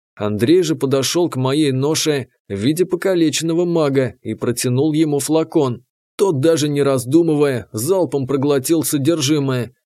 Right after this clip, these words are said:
хотя зелья было всего-то грамм пятьдесят. «Ну что?» спросил я, не видя никакого эффекта.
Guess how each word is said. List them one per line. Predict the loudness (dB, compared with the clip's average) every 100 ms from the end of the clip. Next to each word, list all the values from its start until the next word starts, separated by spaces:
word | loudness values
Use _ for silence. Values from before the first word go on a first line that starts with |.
| _
хотя | -6 -2 0 0
зелья | 0 0 2 0
было | 2 2 0
всего-то | 0 -2 0 0 -2
грамм | -2 -2 -2
пятьдесят. | -2 -2 -2 0 -2 -2 -6 _ _ _ _ -12
«Ну | -6 -2 -2
что?» | -2 0 0 0 -8
спросил | -12 -4 -2 -2 -2 0
я, | 0 0
не | 0 0
видя | 0 0
никакого | -2 -2 -4 0 0 2
эффекта. | 0 0 0 0 -4 -4